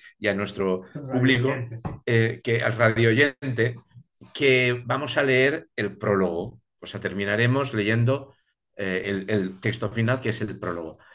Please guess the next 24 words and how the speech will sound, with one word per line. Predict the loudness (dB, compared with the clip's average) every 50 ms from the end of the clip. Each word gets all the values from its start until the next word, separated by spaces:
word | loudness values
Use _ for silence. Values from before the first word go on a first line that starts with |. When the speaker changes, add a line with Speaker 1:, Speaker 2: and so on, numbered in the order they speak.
| -20 -20 _ _ _ _ _ _ _ _ _ _
Speaker 1:
Que | -4 -2 0 0
no | 2 4 4 6 6 4 4 2 2 2 2 2 0 0 -2 -6 -12 -18 _ _ -16 -8 -2
vamos | 2 2 4 4 2
a | 0
seguir | 0 0 0 2 4 4
atormentando | 4 4 2 0 0 -2 -4 -4 -2 0 0 2 2 2
a | 0
nuestro | -2 -2 -4 -4 -8 -8 -6
público | -2 -2 0 0 0 -2 -2 0 0 2 2 2 2 0 -4 -8 -14 -10 -10 -10 -8 -2
radioescucha. | 2 2 2 2 2 -2 -2 -4 -8 -10 -8 -8 -10 -12 -10 -10 -10 -10 -10 -10 -10 -2
Speaker 2:
<laughs> | 2 2 4 4 2 2 0
Estimadísimo. | 0 0 0 -4 -4 -4 -2 0 0 0 0 0 -4 -6 -8 -8 -8 -8 -8 -6 -4 -4 -4 -4 -2 -4 -4 -4 -4 -6 -6 -2 0 0 0 0 -4 -6 -4 2
Speaker 1:
Bueno. | 4 6 6 8 8
Speaker 2:
Estimado | 6 4 2 0
y | 0 0
escogido | 0 0 -4 -6 -6 -2 -2 -2 -2 -4 -6
público. | -6 -6 -6 -4 0 0 0 0 -2 -4 -2
Speaker 1:
<laughs> | 4
A | 4 4
nuestro, | 6 6 4 6 6 6 6 6 4 0 -6 -2 2
exactamente, | 2 2 2 2 -2 -2 0 0 0 0 0 4 4 4
a | 4
nuestro | 4 2 -4 -4 -4 -4 -8 -8 -8
escogido | -8 -6 -2 2 2 4 4 2